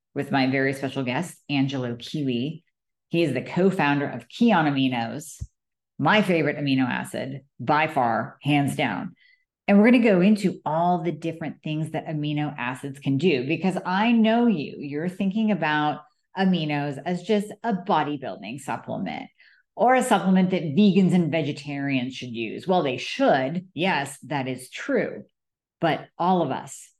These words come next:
should be using aminos from the age of two all the way up till the day you die, and especially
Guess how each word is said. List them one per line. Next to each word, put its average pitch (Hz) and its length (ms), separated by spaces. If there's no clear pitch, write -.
should 170 240
be 151 80
using 135 420
aminos 123 600
from 139 580
the 165 400
age 202 340
of 160 300
two 247 640
all 208 220
the 202 120
way 180 220
up 185 300
till 214 140
the 175 120
day 175 300
you 180 300
die, 143 600
and 190 140
especially 160 1040